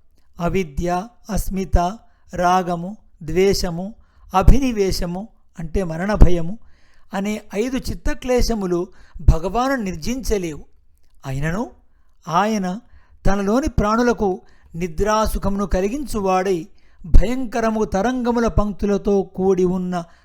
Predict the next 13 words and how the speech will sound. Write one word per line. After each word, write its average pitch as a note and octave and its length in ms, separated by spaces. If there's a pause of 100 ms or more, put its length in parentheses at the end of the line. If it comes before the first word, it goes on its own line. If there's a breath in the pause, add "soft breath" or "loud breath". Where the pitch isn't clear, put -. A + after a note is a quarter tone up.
(200 soft breath)
ప్రళయకాల G3 760
జలముల A3 420
యందు F3+ 460 (380 soft breath)
మెత్తని F#3+ 580
స్పర్శతో G3 840 (300 soft breath)
అనుకూలముగా G3+ 840
నుండే F#3 480
ఆదిశేషుడనే A3 880
తల్పముపై G3 760 (420 soft breath)
యోగనిద్రను F#3+ 840 (240 soft breath)
స్వీకరించెను. F3+ 760 (1500)
థర్డ్ F#3 180
క్యాంటో, F3+ 580